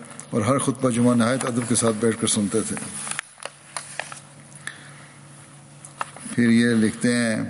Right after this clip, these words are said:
کہ سیرا لیون کے کلچر کے مطابق جمال صاحب نے کئی بچوں کو اپنے گھر میں رکھا، اپنے خرچ پر تعلیم دلوائی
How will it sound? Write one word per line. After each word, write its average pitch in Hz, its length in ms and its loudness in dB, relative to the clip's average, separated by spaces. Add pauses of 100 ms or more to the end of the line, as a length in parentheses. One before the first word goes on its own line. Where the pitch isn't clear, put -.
(500)
کہ 110 80 2
سیرا 117 260 2
لیون 120 220 6
کے 120 100 4
کلچر 113 320 0
کے 117 100 4
مطابق 113 640 2 (180)
جمال 110 280 4
صاحب 117 240 -4
نے 113 140 -10
کئی 120 160 -2
بچوں 113 260 2
کو 113 80 0
اپنے 113 200 0
گھر 104 100 2
میں 107 120 0
رکھا، 104 380 0 (720)
اپنے 110 240 2
خرچ 113 260 0
پر 123 100 2
تعلیم 110 360 2
دلوائی 104 440 2